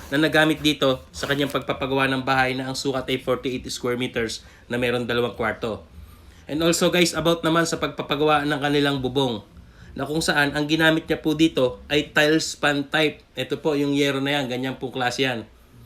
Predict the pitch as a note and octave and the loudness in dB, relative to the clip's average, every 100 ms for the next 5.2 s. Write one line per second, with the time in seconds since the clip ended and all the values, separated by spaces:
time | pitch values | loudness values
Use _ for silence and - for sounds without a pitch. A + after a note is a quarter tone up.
0 | - - - - E3 E3+ F3 F#3 F3+ F3+ | -20 -20 -16 2 4 6 4 4 4 2
1 | F3 F3+ F3 D#3+ D#3+ D#3 D#3+ C3+ - - | 4 4 2 4 2 4 2 0 -4 -12
2 | C#3+ C#3+ - D#3 D3 E3 C#3+ G#2 - - | -8 -6 0 2 2 2 2 -2 -12 -20
3 | - - - - - D#3+ - G#3+ G#3+ G#3 | -20 -20 -20 -20 -10 -4 -2 2 4 6
4 | G#3 G3+ G3+ F3+ F#3 F#3 F3 E3+ F3 E3 | 6 4 4 4 2 2 -2 0 0 2
5 | A#2+ G#2+ | 0 -2